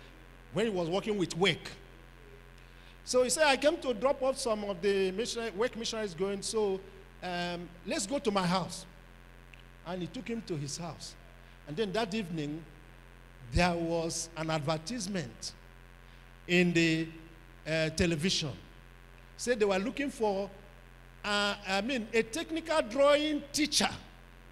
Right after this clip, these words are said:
in the Gambia Technical College. And Rock had H N D Mechanical Engineering from Polytechnic. So the following day,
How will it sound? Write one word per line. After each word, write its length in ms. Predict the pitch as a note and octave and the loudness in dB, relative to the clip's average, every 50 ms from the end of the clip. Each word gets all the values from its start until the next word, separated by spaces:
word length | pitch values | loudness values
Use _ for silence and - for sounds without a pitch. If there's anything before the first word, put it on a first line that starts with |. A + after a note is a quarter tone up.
| - - - - - - - - - - - - - - - - - | -20 -20 -20 -20 -20 -20 -20 -20 -20 -20 -20 -20 -20 -20 -8 2 6
in 520 | G#3+ A3+ A3+ A3 A3 A3 A3 A3 A3+ G#3+ F#3+ F3 | 8 10 10 8 6 4 2 0 -2 -4 -4 -4
the 120 | G#3+ A3 | -4 -2
Gambia 560 | F#3 E3+ A#3 B3+ C#4 C#4 C4+ C4+ C#4 C#4 C#4+ C#4 - | 0 2 4 4 4 4 4 4 4 4 4 4 2
Technical 760 | - B3 A#3+ A#3+ A#3+ A#3+ A#3+ - A#3+ A3+ A3+ A3+ A#3 A#3 A#3 A#3 - - - - - | 2 0 2 2 0 -2 0 2 2 4 4 4 4 2 0 -2 -8 -18 -18 -14 -6
College. 640 | - G#3 G3+ F#3+ F3 D3+ A#2 - - - - - - - - - - - - - - - - - - - - - - - - - - - - | -2 0 2 2 2 0 -4 -6 -8 -12 -12 -14 -14 -18 -20 -20 -20 -20 -20 -20 -20 -20 -20 -20 -20 -20 -20 -20 -20 -20 -20 -20 -16 -6 0
And 440 | G3 G#3 G#3 G#3+ A3 A3 A3 F#3 G3 | 2 4 6 6 4 4 0 -2 -2
Rock 340 | A3+ B3 C4+ C#4+ C#4+ C#4 C#4 - - | 0 2 4 4 2 2 0 -4 -6
had 260 | F#3+ A3+ B3 C4+ C4 A3 | -2 0 2 2 2 2
H 240 | B3 C#4+ - - C4 | 0 0 0 2 2
N 200 | C4 C4+ C4 A#3+ | 4 4 2 0
D 180 | G#3+ B3 B3+ B3 | -2 -2 0 0
Mechanical 560 | A#3 A3 - - A3+ A#3 A#3 - B3 A#3+ A3+ | 0 -2 -2 -2 -2 -4 -2 -2 -2 -2 -2
Engineering 680 | G#3 E3+ D3+ F3+ F3+ F#3+ G3+ G#3+ G#3 F#3+ D#3+ B2+ A2 - - - - - - - - | -4 -4 -2 -2 0 2 2 2 2 2 0 -2 -4 -8 -12 -16 -20 -20 -20 -10 -4
from 180 | - D3+ E3 | -2 -2 -2
Polytechnic. 840 | - F#3 F3 D#3+ D#3+ D#3+ G3+ F#3+ F#3 - D#3+ C3 F#2+ - - - - - - - - - - F2 F2 F2 F2 - - - - - - - - - - - - - - - - - - | 0 0 0 0 0 0 0 0 0 -2 -6 -10 -10 -12 -16 -18 -20 -20 -20 -20 -20 -20 -20 -20 -20 -20 -20 -20 -20 -20 -20 -20 -20 -20 -20 -20 -20 -20 -20 -20 -20 -20 -20 -20 -12
So 180 | - - B3 A#3+ | 0 2 2 4
the 100 | G#3+ G#3 | 4 0
following 380 | - B3 B3+ C4 C4+ C4 B3 G#3+ | 0 2 4 4 4 2 0 0
day, 220 | B3 A3+ E3+ | 2 2 0